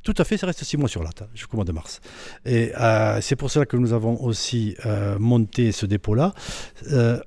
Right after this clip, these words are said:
nous dégorgeons nos bouteilles, c'est-à-dire que nous dégorgeons nos bouteilles comme les méthodes traditionnelles, parce que nous ne voulons pas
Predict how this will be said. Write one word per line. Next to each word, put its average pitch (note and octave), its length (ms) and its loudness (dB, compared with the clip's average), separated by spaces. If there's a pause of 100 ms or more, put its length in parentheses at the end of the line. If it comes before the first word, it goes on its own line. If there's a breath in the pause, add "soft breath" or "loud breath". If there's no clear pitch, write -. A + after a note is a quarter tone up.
nous C#3 160 6
dégorgeons F3 540 2
nos F#3 160 2
bouteilles, A#2 360 -2 (160)
c'est-à-dire D#3+ 440 0
que - 80 0
nous C#3 160 4
dégorgeons C3+ 420 4
nos B2+ 320 2
bouteilles A2+ 340 2
comme C#3+ 480 2
les B2 200 2
méthodes C3 320 -2
traditionnelles, G#2+ 560 -4
parce - 160 -12
que B2 80 -2
nous B2 340 6
ne B2 160 6
voulons B2+ 420 4
pas B2+ 200 -2